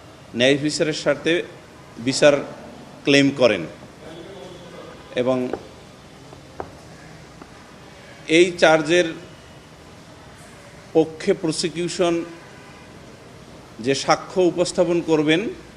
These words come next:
আগামী নির্ধারিত সাতাইশ আট দুই হাজার পঁচিশ ইংরেজি তারিখে, তার বিপক্ষে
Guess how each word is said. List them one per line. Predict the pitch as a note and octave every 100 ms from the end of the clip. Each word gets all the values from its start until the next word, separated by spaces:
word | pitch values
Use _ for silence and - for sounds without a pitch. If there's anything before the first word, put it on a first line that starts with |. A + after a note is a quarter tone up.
| - -
আগামী | B2 C3 D3+ D#3+ D#3+
নির্ধারিত | C#3 D3 C#3+ D#3+ D#3+ E3
সাতাইশ | D#3 D#3 C#3 D3+ D#3+ - - - B2
আট | C#3 C#3+ B2+
দুই | C3+
হাজার | C#3+ C#3+ D3 C#3+
পঁচিশ | C#3 D#3 D3 C#3
ইংরেজি | C3+ C3+ C#3
তারিখে, | C3 B2 B2 D#3+ F#3 - - - - - - - - - - - - - -
তার | C#3+ D#3
বিপক্ষে | C3+ C#3+ E3 E3 - - C3+